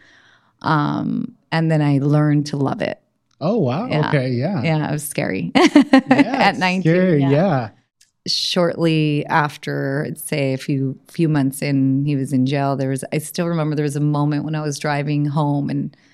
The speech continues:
Speaker 1: goodness sakes, back then we had, like, f-, uh, if you're familiar with loans, there's down payment assistance programs. And with down payment assistance programs, there's different types of loans. There's, you're dealing with your first loan, second, third,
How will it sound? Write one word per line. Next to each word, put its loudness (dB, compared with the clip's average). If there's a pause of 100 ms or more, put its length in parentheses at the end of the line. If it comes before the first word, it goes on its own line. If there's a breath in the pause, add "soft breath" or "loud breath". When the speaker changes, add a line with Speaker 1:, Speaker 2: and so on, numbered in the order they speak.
(280 soft breath)
Speaker 1:
goodness -2
sakes, -4
back -2
then 2
we -2
had, -2
like, -6
f-, -14
uh, -8 (240)
if -8
you're -6
familiar 2
with -2
loans, 4
there's -2
down 0
payment 2
assistance -2
programs. -2
And 0
with -4
down 2
payment 4
assistance -4
programs, 0
there's -6
different -6
types -8
of -8
loans. 0
There's, -4 (360 loud breath)
you're -2
dealing 2
with 0
your -6
first -4
loan, 4
second, -6 (180)
third, 0